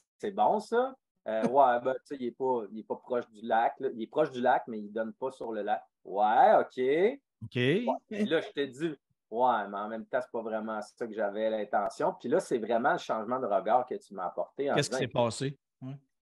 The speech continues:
Speaker 1: Qu'est-ce que tu veux ? C'est quoi ton objectif ?
Speaker 2: C'est quoi le
Speaker 1: Qu'est-ce
Speaker 2: but,
Speaker 1: que tu
Speaker 2: lui ?
Speaker 1: fais triper là-dedans ? Tu sais, c'est d'aller vivre dans un endroit qui te ressemble, d'aller vivre dans un endroit qui, qui, euh, euh,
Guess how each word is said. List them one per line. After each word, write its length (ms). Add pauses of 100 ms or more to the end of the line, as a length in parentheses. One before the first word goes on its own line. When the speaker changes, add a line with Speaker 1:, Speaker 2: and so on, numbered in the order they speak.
(220)
Speaker 1:
Qu'est-ce 300
que 80
tu 260
veux ? 520
C'est 200
quoi 160
ton 180
objectif ? 500
Speaker 2:
C'est 280
quoi 120
le 40
Speaker 1:
Qu'est-ce 140
Speaker 2:
but, 100
Speaker 1:
que 60
tu 60
Speaker 2:
lui ? 100
Speaker 1:
fais 100
triper 400
là-dedans ? 440
Tu 120
sais, 120
c'est 180
d'aller 420
vivre 240
dans 240
un 120
endroit 380
qui 140
te 80
ressemble, 640 (280)
d'aller 280
vivre 260
dans 240
un 160
endroit 540
qui, 420 (300)
qui, 340
euh, 300 (480)
euh, 280